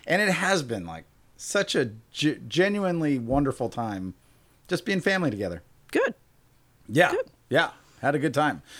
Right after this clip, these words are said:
Speaker 1: So we wanna hear about your story, and we wanna hear about what gives you hope and what gives you joy.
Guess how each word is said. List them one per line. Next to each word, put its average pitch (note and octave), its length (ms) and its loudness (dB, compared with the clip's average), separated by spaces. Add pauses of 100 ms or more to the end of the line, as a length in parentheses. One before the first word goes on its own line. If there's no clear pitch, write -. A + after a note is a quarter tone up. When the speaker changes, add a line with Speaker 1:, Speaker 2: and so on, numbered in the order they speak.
(120)
Speaker 1:
So F3+ 560 8
we E3 140 6
wanna F#3+ 180 6
hear F3 140 4
about D3+ 200 4
your C3 140 2
story, B2+ 400 -2 (460)
and B2+ 160 0
we C#3 60 2
wanna C#3 200 4
hear C3+ 160 4
about B2 300 2
what A#2+ 100 -4
gives A2 180 -2
you A2 60 -2
hope B2 280 0 (520)
and A2+ 500 -2
what A2 120 -2
gives G#2+ 200 -4
you G2+ 80 -6
joy. F2 360 -6